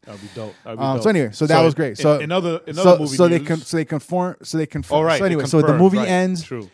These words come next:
Speaker 2: The movie ends. You got a four coming, and they confirm the four
Speaker 1: Yeah,
Speaker 2: is
Speaker 1: we,
Speaker 2: coming.
Speaker 1: yeah.
Speaker 2: I'm hoping
Speaker 1: For two
Speaker 2: they,
Speaker 1: years.
Speaker 2: I'm hoping they do five, five movies. I hope,
Speaker 1: Five
Speaker 2: I hope
Speaker 1: movies.
Speaker 2: it's five chapters.
Speaker 1: You know what the problem though with five movies like this is that people get old. <laughs> Right?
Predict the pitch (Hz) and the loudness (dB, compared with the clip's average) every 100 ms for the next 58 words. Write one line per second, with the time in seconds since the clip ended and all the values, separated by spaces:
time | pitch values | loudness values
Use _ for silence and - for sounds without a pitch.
0 | _ 156 165 196 180 180 151 143 151 135 | _ 0 4 4 2 -4 -6 -6 -6 -6
1 | - 147 131 147 143 135 _ _ - 131 | -4 -6 -4 -6 -6 -10 _ _ -12 -8
2 | 127 - 117 123 117 117 - 117 113 117 | -8 -8 -10 -8 -8 -10 -8 -10 -8 -10
3 | 107 110 92 _ - 151 160 147 135 135 | -10 -14 -16 _ -10 -2 -2 -2 -8 -10
4 | 113 87 143 147 147 139 131 120 113 110 | -10 -12 -8 -6 -6 -6 -8 -8 -10 -12
5 | 60 - _ _ _ _ _ - 120 120 | -16 -20 _ _ _ _ _ -12 -10 -8
6 | 113 - - 120 - 139 123 135 127 120 | -10 -14 -12 -6 -6 -6 -6 -4 -4 -4
7 | 131 131 - 113 104 - - - 175 262 | -10 -12 -10 -10 -10 -18 -20 -12 -8 -4
8 | 247 - 156 165 175 165 170 147 - - | -4 -4 -4 -2 -4 -6 -4 -4 -6 -10
9 | 127 131 123 127 127 139 127 - _ 226 | -8 -8 -10 -12 -10 -12 -12 -18 _ -12
10 | 120 95 120 139 - _ _ _ _ _ | -12 -10 -10 -10 -14 _ _ _ _ _
11 | _ _ _ _ _ _ _ _ - 139 | _ _ _ _ _ _ _ _ -16 -8
12 | 143 - 175 - 196 220 233 247 175 - | -8 -6 -10 -8 -6 -4 -2 0 -2 -4
13 | 135 131 285 - 285 - 285 - - 233 | -8 -2 0 0 -2 -2 -6 -6 -8 -10
14 | _ 240 | _ -20